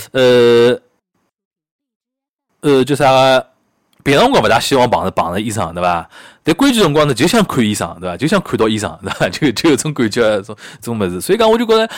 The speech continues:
搿也老，老两难。但是呢，我希望，呃，媒体吧，也稍微提醒提醒，注意注意啊。侬比如讲，接受眼央媒采访，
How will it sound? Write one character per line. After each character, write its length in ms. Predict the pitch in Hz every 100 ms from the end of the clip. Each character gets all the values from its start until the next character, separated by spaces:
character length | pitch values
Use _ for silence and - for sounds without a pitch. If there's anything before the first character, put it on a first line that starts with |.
| -
搿 120 | - 196
也 60 |
老， 120 | 202
老 240 | 170 117 156
两 240 | 156 87
难。 140 | 117 101
但 100 | 110
是 40 |
呢， 160 | 185 196
我 80 | 170
希 160 | -
望， 260 | 196 175 147 _ _
呃， 720 | - 120 113 110 107 104 87 - _ _ _
媒 280 | 120 110 98
体 120 | -
吧， 140 | 185 -
也 80 | -
稍 120 | 196
微 240 | 190 190 - _ _ -
提 100 | 107
醒 220 | 160 190
提 80 | 113
醒， 140 | 95
注 140 | - 139
意 120 | 202
注 140 | -
意 80 | 90
啊。 240 | 85 85 92
侬 140 | 135
比 60 | 147
如 40 |
讲， 160 | 147 151
接 140 | 156
受 100 | 180
眼 140 | 185
央 160 | 196 254
媒 100 | 233
采 140 | 110
访， 200 | 90 67